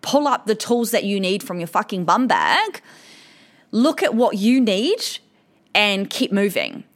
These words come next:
And that's why as you move through the strategy and the, the safety that's created in the strategy, you can then pick up what you need for it to feel good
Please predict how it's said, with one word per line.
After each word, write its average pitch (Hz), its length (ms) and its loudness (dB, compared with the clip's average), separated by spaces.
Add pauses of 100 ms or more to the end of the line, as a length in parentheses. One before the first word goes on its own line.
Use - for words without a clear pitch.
And 233 200 4
that's 247 300 0
why 247 340 0
as 208 200 2
you 226 100 2
move 202 300 0
through 190 180 -4
the 170 80 -2
strategy 269 720 0
and 180 280 0
the, 180 300 -2
the 180 160 -2
safety 220 460 0
that's 185 240 -2
created 185 460 -2
in 165 60 -4
the 156 60 -6
strategy, 233 760 -2 (380)
you 214 100 0
can 226 160 0
then 202 160 0
pick - 240 -6
up 285 140 0
what 240 160 -2
you 220 160 -2
need 196 200 -2
for 196 120 -4
it - 80 -6
to 214 80 -6
feel 196 300 -2
good 190 320 0